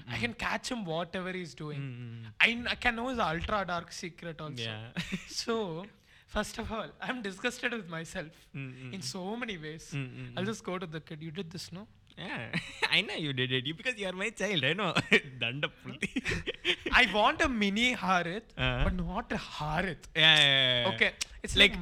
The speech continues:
Speaker 1: my,
Speaker 2: it's, it's,
Speaker 1: my
Speaker 2: it's
Speaker 1: kid.
Speaker 2: me.
Speaker 1: It's my kid, but it's not entirely me. Like, I'm not like my, like, father, right?
Speaker 2: Uh, uh, uh, uh.
Speaker 1: I'm not like my father, and my father is absolutely not like his father.
Speaker 2: Uh, uh, yeah, yeah.
Speaker 1: My grandfather was a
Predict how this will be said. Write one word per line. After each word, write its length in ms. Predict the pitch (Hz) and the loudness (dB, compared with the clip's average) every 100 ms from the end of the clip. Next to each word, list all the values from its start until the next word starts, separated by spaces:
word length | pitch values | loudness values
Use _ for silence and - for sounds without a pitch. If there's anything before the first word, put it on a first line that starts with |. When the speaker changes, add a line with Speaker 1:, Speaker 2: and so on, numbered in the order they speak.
| 180 | 4
Speaker 1:
my, 60 | |
Speaker 2:
it's, 260 | 254 240 202 208 | 4 2 -2 -4
it's, 80 | - 226 | 4 8
Speaker 1:
my 40 | 330 - | 8 8
Speaker 2:
it's 60 | |
Speaker 1:
kid. 220 | - 262 269 | 10 12 12
Speaker 2:
me. 140 | 240 - - _ _ | 10 -2 -20 _ _
Speaker 1:
It's 120 | 196 185 | -10 -2
my 280 | 175 214 285 - | 4 6 6 4
kid, 240 | 196 185 214 - _ _ _ _ _ | 2 2 -4 -14 _ _ _ _ _
but 100 | 196 | -6
it's 120 | - | -2
not 160 | 269 269 170 | 2 2 0
entirely 500 | 180 170 196 180 170 | -2 0 2 0 -4
me. 140 | 151 147 | -10 -2
Like, 120 | 214 | 2
I'm 140 | 208 220 | 2 4
not 160 | 254 247 | 4 4
like 80 | 214 | 0
my, 40 | 202 | -2
like, 180 | 185 151 | -2 -4
father, 340 | 180 156 147 139 | -2 -2 -4 -8
right? 160 | 147 | -4
Speaker 2:
Uh, 40 | 156 | -2
uh, 340 | 139 123 120 104 | 0 -2 -6 -8
uh, 0 | 123 | -10
uh. 180 | - 117 | -8 -6
Speaker 1:
I'm 120 | 226 | 0
not 160 | 254 | 0
like 160 | 226 214 202 | 2 0 0
my 40 | |
father, 300 | - 156 151 143 | -2 -4 -2 -8
and 80 | 170 | -8
my 40 | |
father 380 | 175 165 160 160 202 | -8 -4 -4 -4 -6
is 80 | 170 - 127 | -8 -10 -10
absolutely 580 | - - 185 180 170 185 170 | -10 -8 -4 -2 -2 0 0
not 160 | 156 | 0
like 160 | 165 151 | -2 -4
his 140 | 147 | -6
father. 320 | - 147 139 147 | -6 -8 -6 -8
Speaker 2:
Uh, 40 | 135 | -4
uh, 360 | 127 117 123 120 | -4 -2 -4 -4
yeah, 300 | 117 110 110 | -6 -8 -8
yeah. 40 | 151 | -4
Speaker 1:
My 40 | |
grandfather 460 | 151 160 165 175 175 | 2 2 2 -4 -2
was 80 | |
a 40 | 170 | -6